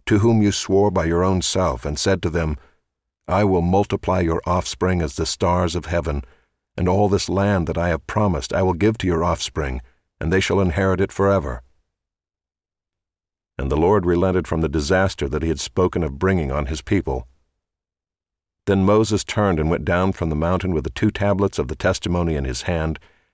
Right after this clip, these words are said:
tablets that were written on both sides. On the front and on the back they were written. The tablets were the work of God, and the writing was the writing of God, engraved on the tablets.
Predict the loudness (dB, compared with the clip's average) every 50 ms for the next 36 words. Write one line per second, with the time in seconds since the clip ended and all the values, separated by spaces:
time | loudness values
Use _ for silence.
0 | _ _ -4 -2 0 2 2 0 0 0 -2 0 2 2 2 2 2 2 2 0
1 | 0 0 -2 0 0 0 0 0 -2 -4 -2 0 0 0 0 -2 -4 -6 -10 -14
2 | -18 _ _ _ _ _ _ _ -4 -2 -2 -2 0 0 0 0 0 -2 -6 -16
3 | _ -8 -2 0 0 2 0 0 0 0 0 0 0 -2 -4 -6 -4 -2 -2 0
4 | 0 -2 -2 -2 -4 -8 -8 -10 -12 _ _ _ _ _ _ _ _ _ _ _
5 | _ _ _ -10 -8 -4 -2 0 0 2 2 0 0 0 -2 0 0 0 0 2
6 | 2 0 0 0 -2 -6 -2 -2 0 0 2 0 0 -2 -2 -2 -2 -2 0 0
7 | 0 0 0 0 -2 -2 -4 -4 -4 -4 -2 0 2 2 2 2 0 -2 -4 -4
8 | -4 -4 -4 -2 -2 -4 -4 -8 -10 -14 -20 -20 _ -2 -2 -2 0 0 2 2
9 | 2 4 2 0 0 -2 -4 -4 -4 -4 -4 -2 -2 -2 -2 -2 -4 -8 -8 -14
10 | -18 -18